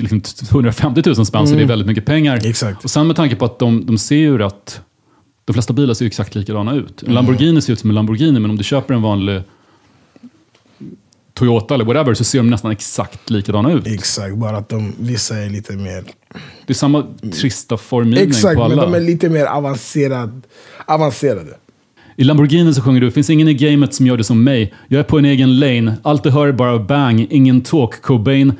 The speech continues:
Speaker 1: Tio på min boys chain." Vad, vad betyder det? Att, att du inte snackar eller tvekar utan bara kör på som Kurt Cobain när han sköt huvudet av sig?
Speaker 2: Exakt, liksom jag, jag kör bara.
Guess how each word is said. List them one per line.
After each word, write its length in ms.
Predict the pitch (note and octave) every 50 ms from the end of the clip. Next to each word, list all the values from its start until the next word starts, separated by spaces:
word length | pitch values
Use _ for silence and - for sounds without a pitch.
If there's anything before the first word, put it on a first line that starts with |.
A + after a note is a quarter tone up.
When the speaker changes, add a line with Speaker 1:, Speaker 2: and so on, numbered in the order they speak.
| - - _
Speaker 1:
Tio 280 | - - D3+ C3+ C#3+ C#3
på 120 | - C3
min 180 | C3+ C3 B2+ A2+
boys 320 | C3 D#3+ E3 D3 - -
chain." 320 | - - B2 A2 A2 G#2+ G#2 - - - - - - _ _ _ _ _ - _ _ _ _
Vad, 240 | C3 D3+ D#3 D#3+ D#3+ - - _ - _ _ _ _ _ _ _ -
vad 160 | D3+ E3+ E3
betyder 280 | D3 - F3+ D3+ D3
det? 160 | E3+ F#3 D3+ B2
Att, 160 | A2+ - -
att 140 | B2+ B2 -
du 80 | D#3
inte 480 | D3+ C3+ - - D3 C3+ C3+ C3 B2+ B2
snackar 420 | - - - C3+ C3 - - E3+
eller 180 | D#3 D3+ D3 C#3
tvekar 500 | - - - F3 D#3 B2+ G2+ - F3+ F3+
utan 240 | D3 - D3 C3+ C3
bara 260 | C#3 C3 B2+ B2 B2
kör 200 | - - D3+ C3+
på 340 | - - - - F3+ F3 D#3+
som 220 | - - C3+ A#2+
Kurt 200 | - D3 C3+ B2+
Cobain 380 | - C#3 B2+ C3+ D#3+ E3 D#3+ D3+
när 80 | C3
han 60 | A#2
sköt 180 | G#2 A#2 A2 -
huvudet 240 | C#3 C#3 C#3 - A#2+
av 100 | G#2 G2
sig? 200 | - G2 G#2 C3+
Speaker 2:
Exakt, 440 | C#3+ - - - E3 D3+ C3+ G#2+ G2 A2 B2
liksom 300 | B2+ A#2+ - C#3+ C3 C3
jag, 220 | C3+ C#3 C#3+ C#3
jag 140 | C3+ C3+ C#3
kör 260 | - - - D#3+ B2+
bara. 260 | F#2 - - - D#2+